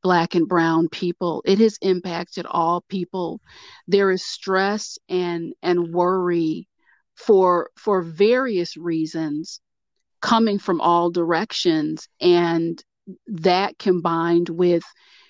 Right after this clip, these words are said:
people feeling in some instances, there's been organizations that have handled it beautifully. The support is there. They've opened up safe space. The conversations are there. And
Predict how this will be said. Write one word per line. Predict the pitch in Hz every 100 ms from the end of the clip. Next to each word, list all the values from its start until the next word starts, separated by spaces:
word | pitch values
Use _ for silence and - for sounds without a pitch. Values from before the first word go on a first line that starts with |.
| _ _
people | - 240 233
feeling | - 220 190 175
in | 175
some | 165 190 185
instances, | 180 196 190 214 202 -
there's | 196 202 190
been | 208 202 190 -
organizations | 190 190 196 190 185 196 175
that | 165
have | 170
handled | - 185 180 165 165
it | 151 170
beautifully. | 175 190 180 - 165 147
The | 175
support | 170 170 - - 214 214 -
is | 196 185
there. | 196 190 190 190 - _ - - -
They've | 180 170
opened | 170 170 165
up | 143
safe | - 151 -
space. | - 196 190 190
The | -
conversations | - 170 160 160 - 180 202 - 185
are | 180 175
there. | 185 185 185 -
And | 175 165